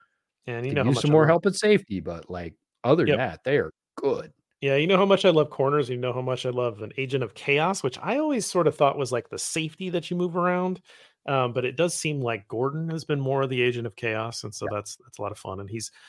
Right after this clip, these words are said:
Speaker 1: super athletic. So again, I could go any ranking with Dexter, Gordon, and, and Tyrique Stevenson maybe at this point, but, like, I think I would say Dexter.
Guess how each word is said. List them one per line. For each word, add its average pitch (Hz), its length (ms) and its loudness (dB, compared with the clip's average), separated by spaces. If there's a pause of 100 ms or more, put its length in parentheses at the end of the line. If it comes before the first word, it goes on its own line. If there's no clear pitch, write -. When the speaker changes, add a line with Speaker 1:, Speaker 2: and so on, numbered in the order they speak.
Speaker 1:
super 156 280 6
athletic. 120 400 4
So 120 200 0 (320)
again, 147 320 4
I 180 80 8
could 202 140 0
go 185 280 8 (160)
any 170 380 2 (680)
ranking 127 680 2
with 117 220 -4
Dexter, 123 520 2
Gordon, 110 460 -2 (200)
and, 107 320 -6 (100)
and 110 140 -14
Tyrique 113 540 -6 (260)
Stevenson 240 420 -6
maybe 262 180 -4
at 233 60 -10
this - 140 -10
point, 277 260 -6
but, 170 100 0
like, 131 300 4 (340)
I 131 60 -2
think 147 220 2
I 143 80 12
would 135 140 6
say 120 180 2
Dexter. 120 560 0